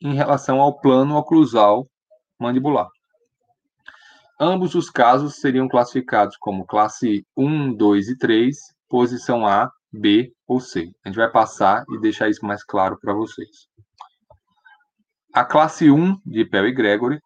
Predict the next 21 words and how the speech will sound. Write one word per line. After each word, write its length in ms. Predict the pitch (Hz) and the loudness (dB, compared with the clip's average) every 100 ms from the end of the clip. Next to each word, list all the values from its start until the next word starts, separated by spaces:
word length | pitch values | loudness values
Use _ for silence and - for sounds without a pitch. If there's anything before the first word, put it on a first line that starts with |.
| - | -8
é 120 | 131 | -6
quando 260 | - 135 | -2 -2
o 80 | 139 | 0
diâmetro 580 | 131 131 139 147 139 131 | 2 4 4 0 -4 -6
mesiodistal 1040 | 113 120 151 175 147 143 127 - - 98 98 | -2 0 2 2 2 0 -2 -4 0 0 2
da 120 | 104 | -2
coroa 580 | - 120 107 123 143 120 | 0 2 4 4 4 2
do 140 | 104 | 0
elemento 400 | 101 98 92 92 | -2 -4 -8 -6
dentário 560 | 104 120 101 95 98 85 | -6 -2 0 0 -2 -6
está 300 | - 117 - | -4 -2 -2
completamente 880 | 123 104 120 147 165 139 117 127 | -4 -4 -2 0 0 -2 -2 -2
à 100 | 131 | -4
frente 500 | - - 107 127 151 | -4 -4 -2 -2 -2
do 140 | 139 120 | -2 0
bordo 340 | 110 120 123 | 4 4 2
anterior 460 | 120 117 113 104 104 | -2 -2 0 2 0
do 100 | 127 | -4
ramo 380 | 104 104 110 117 | -4 -4 -4 -4
da 120 | 117 | -2
mandíbula. 500 | 131 127 95 90 | -2 -4 -8 -10